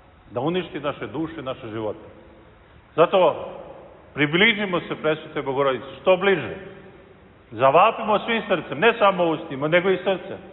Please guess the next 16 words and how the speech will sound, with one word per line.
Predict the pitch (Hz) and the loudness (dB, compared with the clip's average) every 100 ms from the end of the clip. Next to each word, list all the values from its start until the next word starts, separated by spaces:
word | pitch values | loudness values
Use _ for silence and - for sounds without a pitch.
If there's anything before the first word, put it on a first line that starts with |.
| - - - - - - _ _ _ | -20 -20 -20 -20 -20 -20 _ _ _
I | - | -6
vidjet | 135 175 180 | 0 2 2
ćemo | 165 151 131 | -2 -6 -2
kako | 139 135 127 110 - - - - - | -2 -2 -6 -6 -10 -20 -20 -20 -10
nežna, | 131 170 175 151 135 | 2 2 2 0 -2
brižna | - 151 180 151 139 107 - - - - - - - _ - | 0 0 -2 -2 -4 -4 -6 -18 -20 -20 -20 -20 -20 _ -4
ruka | 123 175 196 160 123 - - - - - - - | 2 2 4 2 2 -4 -14 -18 -20 -20 -20 2
Majke | 143 175 175 | 4 4 -2
Bogorodice | 156 151 147 151 151 - 131 - - - - | -6 -4 -2 -2 -2 -4 -6 -6 -16 -20 -14
miluje | 123 170 180 135 98 - - 123 | -2 2 2 2 0 -10 -12 -12
naše | 120 123 | -10 -10
živote, | 104 117 165 - 127 | -10 0 0 0 -8
naše | 127 104 - | -8 -8 -4
porodice, | 143 165 156 135 - 98 - - - - - - _ - | -2 0 -2 -6 -8 -12 -12 -20 -20 -20 -20 -20 _ -2
naš | 143 - | -2 0
narod, | 135 160 170 135 | 2 4 4 0